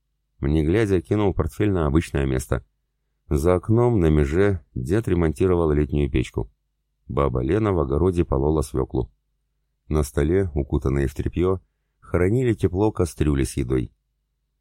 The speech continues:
После сладкого есть не хотелось, поэтому сразу пошёл с докладом, прихватив по дороге оба пустых ведра для воды. «Что получил?» Традиционный вопрос.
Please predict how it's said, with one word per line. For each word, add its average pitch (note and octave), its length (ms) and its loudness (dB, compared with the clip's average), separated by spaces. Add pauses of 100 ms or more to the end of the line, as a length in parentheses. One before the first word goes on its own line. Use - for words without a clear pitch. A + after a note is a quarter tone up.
(360)
После D#2 320 0
сладкого F2+ 480 0
есть E2 300 -2
не D#2+ 80 0
хотелось, - 520 -4 (400)
поэтому G2 380 4
сразу G#2 340 -2
пошёл F2+ 360 0
с C#2+ 80 -10
докладом, F2+ 540 -2 (120)
прихватив C#2+ 480 -2
по C#2+ 100 -2
дороге E2 480 0 (120)
оба F#2+ 260 2
пустых - 400 -4
ведра C#2+ 240 0
для B1+ 160 -4
воды. A#1+ 260 -4 (800)
«Что - 340 -2
получил?» D#2 540 -2 (800)
Традиционный E2 600 0
вопрос. F2+ 460 -2